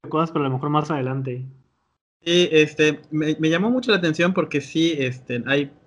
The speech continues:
Speaker 2: muchos modismos mexicanos. No, n-, me causó conflicto porque no, este,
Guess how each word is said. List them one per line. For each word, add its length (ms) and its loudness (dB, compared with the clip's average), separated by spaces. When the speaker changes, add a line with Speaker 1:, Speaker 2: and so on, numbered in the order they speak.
Speaker 2:
muchos 300 -4
modismos 340 0
mexicanos. 600 -4
No, 400 2
n-, 280 -4
me 180 0
causó 280 0
conflicto 580 0
porque 260 0
no, 300 2
este, 420 -2